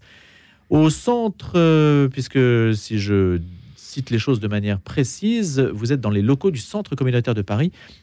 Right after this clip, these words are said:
dont l'Institut universitaire Elie Wiesel, où se trouve l'Institut universitaire Elie Wiesel, près de la gare du Nord, hein, c'est ça ? Bonjour Myriam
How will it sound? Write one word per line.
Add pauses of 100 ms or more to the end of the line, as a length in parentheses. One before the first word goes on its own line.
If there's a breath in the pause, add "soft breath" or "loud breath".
(100)
dont
l'Institut
universitaire
Elie
Wiesel, (120)
où
se
trouve
l'Institut
universitaire
Elie
Wiesel,
près
de
la
gare
du
Nord,
hein,
c'est
ça ?
Bonjour
Myriam